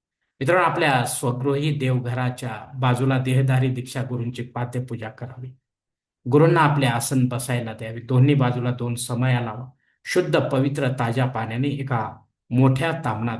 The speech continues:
गुरूंचे दोन्ही पाय धुवा. स्वच्छ टॉवेलने साफ करा. भस्म, गंधाक्षत, फूल पायावर ठेवा. धूप, दीप ओवाळा. खडी साखरेचा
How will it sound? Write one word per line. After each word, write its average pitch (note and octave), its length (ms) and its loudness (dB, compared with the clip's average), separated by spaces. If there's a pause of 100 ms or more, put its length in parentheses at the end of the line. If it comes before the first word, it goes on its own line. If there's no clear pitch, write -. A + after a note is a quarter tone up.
गुरूंचे C3 380 2
दोन्ही B2 440 -4
पाय - 200 -8
धुवा. G#2+ 300 -14 (320)
स्वच्छ D#3+ 360 -4
टॉवेलने A#2 1040 -4 (480)
साफ B2+ 460 -4
करा. G#2 200 -12 (580)
भस्म, C#3+ 520 2 (300)
गंधाक्षत, B2+ 760 4
फूल C#3 220 0
पायावर A#2 360 -4
ठेवा. G#2 420 -12 (380)
धूप, D3 200 6
दीप B2+ 240 2
ओवाळा. A2+ 420 -4 (2500)
खडी D#3 220 4
साखरेचा A#2 760 -2